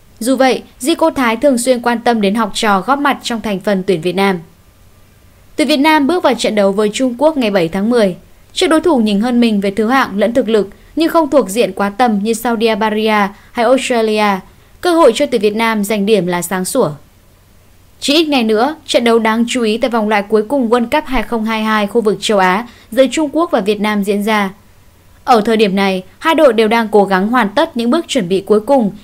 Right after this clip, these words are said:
để có màn trình diễn tốt nhất. Từ Việt Nam vẫn sẽ có niềm tin khi được sự cổ vũ và ủng hộ của hàng triệu người hâm mộ nước nhà.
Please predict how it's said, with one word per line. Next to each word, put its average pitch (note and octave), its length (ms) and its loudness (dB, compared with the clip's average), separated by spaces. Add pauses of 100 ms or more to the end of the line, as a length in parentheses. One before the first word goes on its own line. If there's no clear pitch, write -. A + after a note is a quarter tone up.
(100)
để G#3+ 100 2
có G#3 220 0
màn A#3+ 280 0
trình G#3 180 -2
diễn G3+ 220 -2
tốt B3+ 180 -2
nhất. C#4 160 -2 (1040)
Từ C4 100 0
Việt B3+ 100 2
Nam C4 300 0
vẫn B3 180 0
sẽ B3 280 -4
có A#3 240 0
niềm B3 220 0
tin A#3 340 0
khi D4 160 -2
được B3 100 4
sự A#3 260 -2
cổ G#3 120 2
vũ A3+ 320 2 (240)
và B3+ 80 4
ủng A3+ 220 4
hộ G#3+ 160 2
của G#3 140 2
hàng G#3+ 200 -2
triệu G#3+ 200 0
người G#3+ 140 0
hâm A3+ 160 0
mộ G#3+ 120 2
nước B3 180 2
nhà. G#3 340 -2